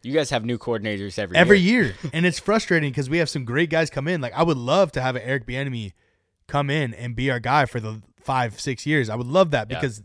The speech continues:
Speaker 2: Rams are the opposite. Every offensive coordinator, every defensive coordinator we get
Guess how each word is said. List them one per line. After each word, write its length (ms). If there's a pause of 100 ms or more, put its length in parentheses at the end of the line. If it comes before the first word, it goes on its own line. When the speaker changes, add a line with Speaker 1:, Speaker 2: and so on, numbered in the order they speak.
Speaker 2:
Rams 380
are 40
the 100
opposite. 420 (260)
Every 220
offensive 340
coordinator, 500 (320)
every 240
defensive 360
coordinator 420
we 60
get 260